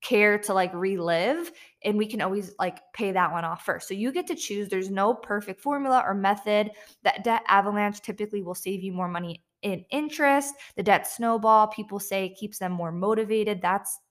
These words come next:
personally the method that I used. And then, of course, we have the option to pay things off that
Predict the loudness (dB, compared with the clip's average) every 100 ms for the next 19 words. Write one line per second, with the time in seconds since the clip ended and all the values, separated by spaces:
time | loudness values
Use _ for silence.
0 | _ -2 -2 -2 -4 -2 0 -2 -2 -6
1 | 0 6 6 4 -2 -4 -4 -8 -18 -6
2 | 0 0 0 -2 -4 -4 -8 0 2 4
3 | 4 -2 -12 -2 2 2 0 -4 -8 -8
4 | -8 -8 -6 -10 -4 -2 0 -2 -4 -2
5 | 0